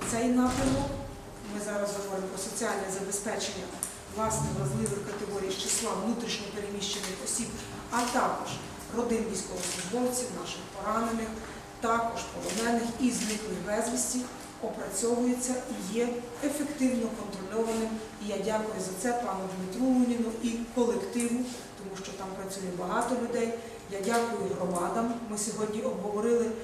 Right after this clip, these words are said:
вкрай важливі питання забезпечення житлом наших внутрішньо переміщених осіб, наших ветеранів. Ми говорили про працевлаштування, якими є шляхи, комунікація,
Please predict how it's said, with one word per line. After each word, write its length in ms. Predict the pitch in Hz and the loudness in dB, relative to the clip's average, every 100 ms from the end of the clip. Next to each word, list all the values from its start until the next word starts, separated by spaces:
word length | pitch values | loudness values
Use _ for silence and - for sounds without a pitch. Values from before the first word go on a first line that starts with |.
| - - | -8 -10
вкрай 280 | - 240 240 | -2 2 4
важливі 440 | 233 - 196 196 190 | 4 2 0 0 -2
питання 460 | - - 247 233 190 | -2 2 4 2 0
забезпечення 680 | 175 - - 233 233 226 214 202 | -2 -4 -2 0 0 0 -2 -2
житлом 460 | 240 240 - 196 190 196 - - - - 202 | -2 -2 -4 -2 0 -2 -4 -6 -6 -6 -2
наших 260 | 202 202 202 | -2 -2 -2
внутрішньо 400 | 208 247 - 240 254 | -2 0 0 2 2
переміщених 640 | 247 226 233 - - 214 - | 2 2 2 0 -2 -2 -2
осіб, 260 | 156 156 - - - - - 190 | -2 -2 -4 -8 -12 -12 -10 -6
наших 340 | 196 196 196 185 - - | -2 -2 -4 -6 -10 -8
ветеранів. 560 | 190 190 185 208 247 247 247 - - | -6 -4 -2 2 2 0 -2 -4 0
Ми 80 | 220 | 4
говорили 540 | 254 247 214 208 196 190 | 6 6 4 2 2 2
про 240 | 196 202 | 0 0
працевлаштування, 1200 | 175 - 247 262 262 254 226 226 233 185 165 170 175 - 214 | 0 -2 0 2 2 2 2 0 -2 -2 -2 -2 -4 -8 -8
якими 440 | 214 262 269 240 | -4 2 6 6
є 220 | 226 208 | 4 0
шляхи, 560 | 208 202 185 190 233 262 - - - - | 0 -2 -4 -4 -2 0 -2 -6 -10 0
комунікація, 920 | 254 233 240 190 - 190 214 254 240 | 4 4 2 -2 -2 -2 0 0 0